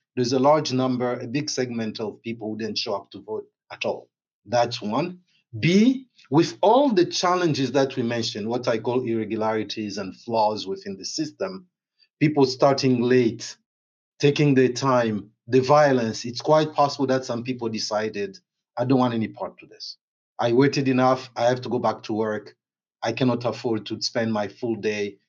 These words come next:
just waiting for this guy to show up." Then you have the other element of the young people, in spite of their mobilization, that I'd shown, not just in Nigeria, but across Africa,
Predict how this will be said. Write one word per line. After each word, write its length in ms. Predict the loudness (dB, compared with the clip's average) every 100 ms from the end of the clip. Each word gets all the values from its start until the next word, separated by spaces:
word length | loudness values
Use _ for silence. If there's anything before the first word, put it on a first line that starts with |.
| -6
just 240 | -4 -2
waiting 360 | -2 -2 -4 -8
for 120 | -8
this 160 | -8 -8
guy 180 | -10
to 160 | -12 -12
show 200 | -12 -4
up." 260 | -4 -6 _ _ _ _ _ _
Then 400 | 2 4 6 4
you 220 | 4 2 4
have 280 | 4 4 2
the 160 | 4
other 220 | 4 2 2
element 500 | 2 2 2 0 0
of 400 | 0 0 -2 -12 _ _ _
the 100 | 2
young 380 | 4 4 2 -2
people, 580 | -2 -6 -2 0 0 -2
in 120 | -4
spite 380 | -6 -2 -2 0
of 180 | -4 -2
their 260 | -2 0 -2
mobilization, 1080 | -4 -4 -4 -4 -6 -6 -6 -10 -12 -16 -20 _ _
that 300 | 0 2 2
I'd 220 | 2 2 0
shown, 440 | -2 -2 0 -2
not 180 | 0 0
just 240 | 0 -2 -2
in 60 |
Nigeria, 440 | -2 -4 -4 -4 -4
but 220 | -6 -8
across 400 | -8 -6 -6 -6
Africa, 540 | -10 -10 -12 -10 -10